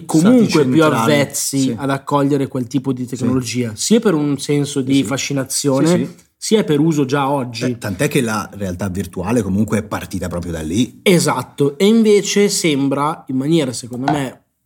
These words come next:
Speaker 2: particolare, aver molto marginalizzato quell'aspetto,
Speaker 1: Sì.
Speaker 2: tant'è che, ripeto, per me è proprio improprio dire che sia un visore V R a oggi, per quello che si è visto,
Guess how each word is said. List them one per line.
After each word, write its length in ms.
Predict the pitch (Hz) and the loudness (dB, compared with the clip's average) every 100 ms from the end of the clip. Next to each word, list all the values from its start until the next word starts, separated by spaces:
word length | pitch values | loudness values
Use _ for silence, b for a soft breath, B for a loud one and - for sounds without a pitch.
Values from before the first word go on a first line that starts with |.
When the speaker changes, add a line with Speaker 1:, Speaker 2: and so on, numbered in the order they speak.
| _ _ _ _ - | _ _ _ _ -4
Speaker 2:
particolare, 960 | 185 175 175 151 120 110 131 185 175 B B B | -2 0 2 2 0 -2 -2 -2 -4 B B B
aver 260 | 165 175 180 | 0 4 4
molto 320 | 175 233 175 | 4 2 2
marginalizzato 680 | 151 135 139 139 131 139 127 | -2 -2 0 0 0 -2 -4
quell'aspetto, 600 | 120 127 - 113 107 120 | -6 -6 -8 -10 -8 -6
Speaker 1:
Sì. 60 | 123 | -6
Speaker 2:
tant'è 300 | 127 123 139 | -6 -4 -2
che, 80 | 131 | -2
ripeto, 340 | 127 127 113 | 0 -2 -4
per 160 | 107 123 | -6 -2
me 120 | 143 | -2
è 20 | |
proprio 300 | 139 123 127 | -2 -2 -2
improprio 420 | 127 123 131 127 | -2 0 -2 0
dire 260 | 117 123 117 | 0 0 -2
che 300 | 113 113 - | -4 -10 -10
sia 200 | - - | -14 -8
un 100 | 110 110 | -6 -4
visore 300 | 113 120 117 | -2 -2 -2
V 120 | 120 | -2
R 260 | 104 98 90 | -2 -6 -8
a 160 | 107 | -6
oggi, 340 | 110 98 110 113 | -6 -6 -4 -4
per 140 | 120 | -2
quello 180 | 123 143 | 2 2
che 100 | 143 | 2
si 140 | 165 208 | 2 2
è 20 | |
visto, 540 | 170 147 - 190 208 | 2 -2 0 2 2